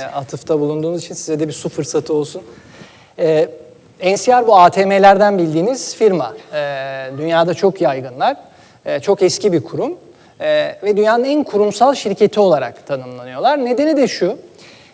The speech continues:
e, bünyelerindeki bütün süreçleri kağıda dökmüşler ve bunlarla ilgili kara kaplı kitap oluşturmuşlar. Her türlü süreç o kara kaplı kitabın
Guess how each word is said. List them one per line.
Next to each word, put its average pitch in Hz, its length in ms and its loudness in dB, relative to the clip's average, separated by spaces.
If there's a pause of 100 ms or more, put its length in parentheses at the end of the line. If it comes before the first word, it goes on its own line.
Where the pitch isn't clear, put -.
(100)
e, 160 260 2
bünyelerindeki 285 600 2
bütün 320 300 -2
süreçleri 190 840 0 (800)
kağıda 175 320 6
dökmüşler 147 640 -6 (720)
ve 220 320 2
bunlarla 269 380 4
ilgili 214 360 0
kara 285 320 2
kaplı 226 380 2
kitap - 460 2 (260)
oluşturmuşlar. 139 1000 -10 (920)
Her 311 400 2
türlü 196 300 2
süreç 233 480 2
o 220 180 -2
kara 285 260 2
kaplı 214 340 2
kitabın 262 440 0